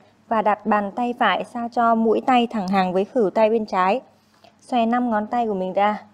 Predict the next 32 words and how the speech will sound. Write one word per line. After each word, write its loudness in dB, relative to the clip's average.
Từ -6
từ 4
nhấc 0
mông 2
lên 0
một -2
chút. -4
Duỗi -2
thẳng -4
cột -2
sống -4
lưng. 2
Vuốt -2
thẳng -4
chân -4
phía -2
dưới. -2
Hít -4
vào, -4
siết -10
cơ 0
bụng. 4
Nâng 0
chân -2
sau 0
lên. 0
Giữ 0
ở 0
đây. -6
Bốn, 0
ba, -2
hai -4